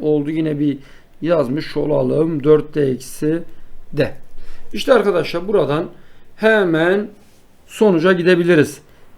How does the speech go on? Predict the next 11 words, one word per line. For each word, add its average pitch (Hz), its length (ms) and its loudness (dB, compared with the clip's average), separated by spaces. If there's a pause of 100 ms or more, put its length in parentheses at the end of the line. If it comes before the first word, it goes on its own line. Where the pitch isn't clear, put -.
(120)
Evet, 214 260 8
şuradan 240 400 2
arkadaşlar 175 640 2 (120)
yazmaya 180 440 4
devam 175 260 6
edelim. 120 320 0 (880)
İki 202 300 2
M. 190 320 4 (480)
Ki 247 260 0
M 247 340 8
dediğimiz 196 1080 4